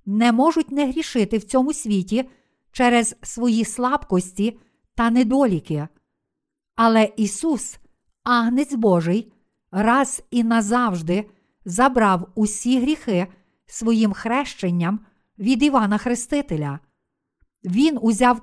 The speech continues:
кожен без винятку гріх, вчинений людьми протягом їхнього життя. Коли ви чуєте це Євангеліє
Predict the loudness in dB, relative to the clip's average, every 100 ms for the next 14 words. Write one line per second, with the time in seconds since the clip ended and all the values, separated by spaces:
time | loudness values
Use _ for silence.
0 | -2 6 6 4 -2 0 0 0 -2 0
1 | -2 -2 -2 -2 -4 -8 _ _ _ _
2 | _ -18 0 2 2 2 2 2 0 0
3 | 0 0 -4 _ _ _ _ 0 2 4
4 | 4 4 4 2 -8 _ _ -6 -2 -2
5 | 0 0 2 4 4 2 -4 -4 -4 -6
6 | -6 -4 -4 -8 _ _ _ _ _ _
7 | _ _ _ _ _ -18 2 4 6 4
8 | 4 4 2 -2 -8 -2 2 2 0 -2
9 | -2 -8 _ _ _ -12 0 4 4 0
10 | -2 0 2 2 0 0 0 0 0 -2